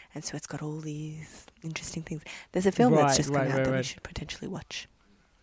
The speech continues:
Speaker 1: So anyways, yeah, there you go. That
Speaker 2: Yeah,
Speaker 1: is
Speaker 2: okay,
Speaker 1: why the
Speaker 2: interesting.
Speaker 1: Smolensk, Smolensk catastrophe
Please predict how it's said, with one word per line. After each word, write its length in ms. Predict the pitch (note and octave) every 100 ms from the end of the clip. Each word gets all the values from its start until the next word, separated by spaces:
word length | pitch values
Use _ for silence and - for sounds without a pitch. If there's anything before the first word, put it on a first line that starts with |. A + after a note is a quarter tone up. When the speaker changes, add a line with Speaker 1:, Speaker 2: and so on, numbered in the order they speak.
| _ - - -
Speaker 1:
So 180 | - -
anyways, 400 | F3+ F3 C3 C#3+
yeah, 120 | D#3
there 140 | C#3+ D3
you 40 |
go. 140 | D#3 F3
That 340 | E3+ D3+ B2
Speaker 2:
Yeah, 100 | -
Speaker 1:
is 60 | -
Speaker 2:
okay, 100 | D#3+
Speaker 1:
why 260 | D#3 D3+ C#3+
the 60 |
Speaker 2:
interesting. 160 | C#3+ -
Speaker 1:
Smolensk, 540 | D3+ D3+ C#3+ - - -
Smolensk 760 | - - F3+ D#3+ D3 - - - _ _ -
catastrophe 800 | - - F3 - E3+ D3 C#3